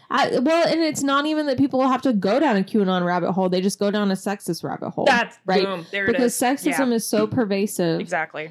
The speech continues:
Speaker 1: And
Speaker 2: That's
Speaker 1: it
Speaker 2: as
Speaker 1: is,
Speaker 2: easy
Speaker 1: it
Speaker 2: as it
Speaker 1: is
Speaker 2: is.
Speaker 1: so easily accessed
Speaker 2: Mm-hmm.
Speaker 1: because it is so built into a lot of the things our society relies
Speaker 2: Yeah.
Speaker 1: on to function in the way
Speaker 2: Yeah.
Speaker 1: that it's, you know, allegedly supposed to.
Speaker 2: The thing that's like,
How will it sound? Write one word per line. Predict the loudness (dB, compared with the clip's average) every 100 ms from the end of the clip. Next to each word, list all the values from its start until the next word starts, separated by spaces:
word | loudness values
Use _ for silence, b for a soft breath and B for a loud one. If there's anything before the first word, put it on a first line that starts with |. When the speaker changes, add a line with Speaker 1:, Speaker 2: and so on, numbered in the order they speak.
| -10 -2
Speaker 1:
And | 0
Speaker 2:
That's | 2
Speaker 1:
it |
Speaker 2:
as | 2 0
Speaker 1:
is, | -2
Speaker 2:
easy | -8 -12 _ _
Speaker 1:
it | 0
Speaker 2:
as | 2
it |
Speaker 1:
is | 0
Speaker 2:
is. | -2
Speaker 1:
so | 0 0 0 0
easily | 0 0 0 0 0
accessed | -2 -2 -4 -4 0 0 -2 -6 -12
Speaker 2:
Mm-hmm. | -2
Speaker 1:
because | 0 2 0
it | 2
is | 0 0
so | -2 0 2 2 0 -4 -4
built | -2 0 -2
into | 0 2 2 2 2
a | 2
lot | 0 0 0
of | 0 -2
the | -4
things | -4 -4 -2 -2 -4
our | -4 -2 -4
society | -6 -6 -4 -2 -2 -4 -6 -10 _ _ _
relies | -2 0 0 -2
Speaker 2:
Yeah. | -4
Speaker 1:
on | -4
to | -4
function | -6 -2 -2 -2 -6 -6
in | -6
the | -6
way | -6
Speaker 2:
Yeah. | -6
Speaker 1:
that | -8
it's, | -8 -12 -6
you | -4
know, | -4 -8 -10
allegedly | -6 -4 -4 -6 -8
supposed | -8 -10 -10 -12 -14
to. | -12 -12 -10 -4
Speaker 2:
The | -4
thing | -2 -4 -4
that's | -6 -4
like, | -6